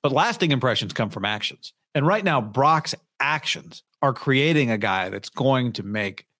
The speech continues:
incredible lasting impressions. If he can keep it up at the rate that he's going, then one day there won't be any debate. But there's no question right now to me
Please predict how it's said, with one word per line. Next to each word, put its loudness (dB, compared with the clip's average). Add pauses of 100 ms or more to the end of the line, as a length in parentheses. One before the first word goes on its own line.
incredible 0
lasting -2
impressions. -6 (320)
If -2
he 2
can 0
keep 2
it 2
up -4 (480)
at -2
the 2
rate 2
that 0
he's 2
going, -8 (380)
then 2
one 2
day 6
there 4
won't 4
be 2
any 2
debate. -8 (1300)
But 0
there's 4
no 6
question 0
right 0
now 0
to -6
me -6